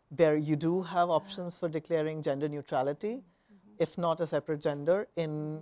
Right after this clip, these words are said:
Speaker 1: identification. And this is, this has been kind of, I think in Australia also there's been a judgment which tries to do some, something similar. So this has been happening in other countries as well. I think ideally, though, finally, uh, in some ways, depending on what is the context,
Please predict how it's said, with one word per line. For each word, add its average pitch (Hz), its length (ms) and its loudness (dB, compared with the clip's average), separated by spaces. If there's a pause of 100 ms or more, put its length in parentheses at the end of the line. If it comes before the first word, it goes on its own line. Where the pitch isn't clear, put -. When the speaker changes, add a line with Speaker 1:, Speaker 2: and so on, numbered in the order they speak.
(140)
Speaker 1:
identification. 143 840 -4 (420)
And 156 180 0
this 175 120 -6
is, 196 160 -8 (160)
this 170 160 -4
has 185 100 -6
been 175 160 0
kind 165 260 0
of, 160 160 -2
I 165 120 2
think 175 280 -4
in 165 100 -4
Australia 165 440 2
also 156 180 0
there's 156 180 0
been 156 120 -8
a 147 40 -6
judgment 143 440 -2
which - 300 -8 (420)
tries 160 300 4
to 180 100 -2
do 151 180 -2
some, 151 260 -6
something 151 280 -6
similar. 151 460 2 (280)
So - 140 0
this 196 440 2
has 196 140 -2
been 208 140 2
happening 185 360 -4
in 180 60 -6
other 160 160 0
countries 165 380 -4
as 147 160 -6
well. 147 320 4 (420)
I 190 60 0
think 285 320 0
ideally, 202 600 6
though, 190 240 6
finally, 190 680 -2
uh, 160 400 6 (140)
in 175 120 -6
some 175 300 0
ways, 165 440 0 (380)
depending 247 460 2
on 214 180 0
what 165 220 4
is 190 140 2
the 190 80 -2
context, 165 680 -2